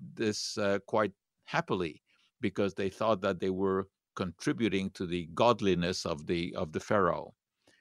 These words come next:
Anyway, uh, the famous Ebers Papyrus that dates back to about fifteen hundred B C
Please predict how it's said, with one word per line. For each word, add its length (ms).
Anyway, 540
uh, 360
the 100
famous 440
Ebers 340
Papyrus 600
that 180
dates 220
back 240
to 60
about 240
fifteen 320
hundred 340
B 140
C 420